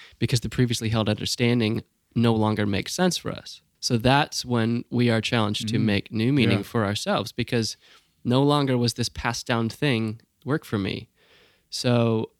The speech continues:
Speaker 1: as we, as this book is assisting you so well in, you know, when we make paradigm shifts, sometimes, um, those paradigm shifts are forced on us. I think sometimes, you know, we're, we don't,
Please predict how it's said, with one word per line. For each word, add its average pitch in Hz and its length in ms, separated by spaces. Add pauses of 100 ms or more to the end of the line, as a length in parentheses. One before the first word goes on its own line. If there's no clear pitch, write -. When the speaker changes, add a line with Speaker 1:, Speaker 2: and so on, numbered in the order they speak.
(140)
Speaker 1:
as 113 200
we, 117 320
as 113 160
this 127 180
book 135 440
is 127 280
assisting 120 480
you 110 160
so 107 200
well 139 300
in, 110 200
you 117 100
know, 110 120
when 113 140
we 117 100
make 117 320
paradigm 120 540
shifts, - 540 (260)
sometimes, 147 720
um, 104 340
those 113 440
paradigm 107 380
shifts - 300
are 113 60
forced - 520 (500)
on 127 180
us. 156 220
I 139 80
think 160 240
sometimes, 160 640
you 143 60
know, 120 140
we're, 113 180
we 117 100
don't, 113 260